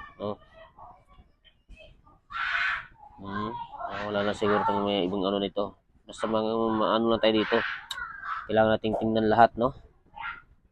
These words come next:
Lahat ng mga laman itong dashboard na to, Mister Boy, para makita talaga natin kung anong nangyari sa mga ina-upload natin, no? Ayun, no? Ito,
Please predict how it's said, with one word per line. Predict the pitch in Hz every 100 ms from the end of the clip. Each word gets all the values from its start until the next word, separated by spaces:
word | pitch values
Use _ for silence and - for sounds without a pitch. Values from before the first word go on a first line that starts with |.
| _ -
Lahat | 104 - 110
ng | 107
mga | 110 110 110 110 107
laman | 110 113 110
itong | 107 107
dashboard | 101 - 110 104
na | 110
to, |
Mister | 107 - 196
Boy, | 208
para | - 101 101 101 101 95 - _ _ _ _ _ _ _ _ _ - - 107
makita | - 104 101 95
talaga | 104
natin | 101 101 98 95
kung | 98 87
anong | 98 101 98 98
nangyari | 98 98 95 92
sa | - 92
mga | 85
ina-upload | 87 87 101 92
natin, | 95 90 - 101
no? | 92 - - _ - - - - 101
Ayun, | 104 101
no? | 98 _ _ _ _ - - - - - - _ _ _
Ito, | 95 - 101 101